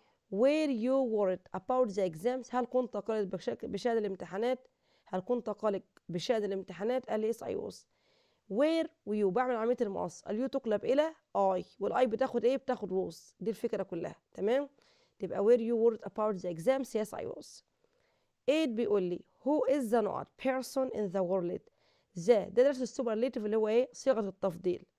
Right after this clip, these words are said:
إحنا قلنا المقارنة صفة، صفة قصيرة اي ار than، أو more صفة طويلة than. لكن السوبرليتيف طبعًا الصفة القصيرة بنحط قبلها the ونحط لها اي اس تي، تمام؟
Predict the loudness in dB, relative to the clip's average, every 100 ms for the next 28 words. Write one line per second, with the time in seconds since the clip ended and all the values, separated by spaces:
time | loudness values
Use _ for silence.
0 | _ _ _ _ _ -4 2 4 4 2
1 | 2 0 0 -2 -4 -2 -4 -6 -6 -4
2 | -2 -4 -4 -2 -2 0 0 2 0 0
3 | -2 -4 -8 _ _ _ -2 2 4 6
4 | 4 0 -2 2 2 4 2 0 -2 -6
5 | -12 _ _ -2 2 2 2 0 0 2
6 | 4 4 2 0 0 2 0 -4 -10 _
7 | -8 -6 -4 -4 -4 -2 2 2 2 -4
8 | -2 -2 2 2 2 4 4 2 _ _
9 | -8 -4 -4 0 2 2 2 0 -2 -4
10 | -6 -4 -4 -6 _ _ _ _ _ _
11 | -4 4 6 6